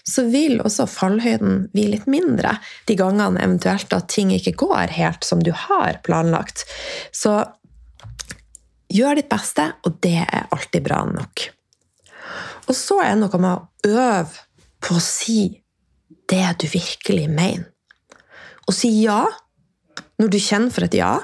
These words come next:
å si nei når du kjenner for et nei. Det vil være utrolig viktig,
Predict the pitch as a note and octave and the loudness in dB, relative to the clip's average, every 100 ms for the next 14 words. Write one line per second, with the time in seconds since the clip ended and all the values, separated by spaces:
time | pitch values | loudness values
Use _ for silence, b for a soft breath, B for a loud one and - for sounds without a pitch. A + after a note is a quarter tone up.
0 | - _ _ _ _ _ _ _ _ _ | -8 _ _ _ _ _ _ _ _ _
1 | - F#3+ - G3 F#3+ F#3 F#3+ D4+ - - | -4 -2 2 2 2 2 2 -2 -4 0
2 | G3+ F#3+ - F3 E3 - - E2 - - | 2 2 0 0 0 -2 -2 -2 -2 -4
3 | _ _ _ B B B B _ - C#4+ | _ _ _ B B B B _ 0 2
4 | D4+ A#3 F3+ F3 G3+ A3 G3+ F3 - _ | 2 2 0 2 2 2 2 0 -4 _
5 | _ _ - - - - E4 A#3+ E3+ E3+ | _ _ -14 -8 -4 0 2 2 0 -2
6 | E3+ - - A3+ | -4 -4 -2 -2